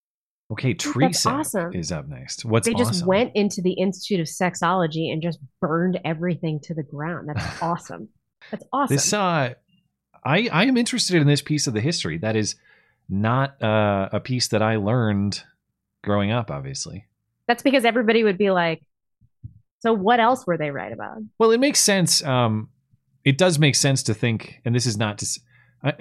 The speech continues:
Speaker 1: in general, I'm not a, uh, I'm not team book burning, obviously,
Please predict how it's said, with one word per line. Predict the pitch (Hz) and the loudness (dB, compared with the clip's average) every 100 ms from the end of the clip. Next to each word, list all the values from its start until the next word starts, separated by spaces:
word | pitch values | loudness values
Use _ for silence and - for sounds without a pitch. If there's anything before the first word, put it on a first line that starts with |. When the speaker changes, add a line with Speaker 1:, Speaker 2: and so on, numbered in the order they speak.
| - - | -14 0
Speaker 1:
in | 185 196 180 151 | 4 4 4 4
general, | 123 165 127 98 113 104 | 6 6 6 2 -2 -4
I'm | 98 | -2
not | 107 107 | 0 -2
a, | 101 95 | -2 0
uh, | 82 78 | -2 -4
I'm | 95 | -2
not | 123 120 | -4 -4
team | - 120 110 87 | -2 0 2 0
book | 101 - | -2 -4
burning, | 80 78 69 92 139 | -6 -6 -6 -10 -8
obviously, | 113 71 139 - 120 | -8 -8 -10 -12 -14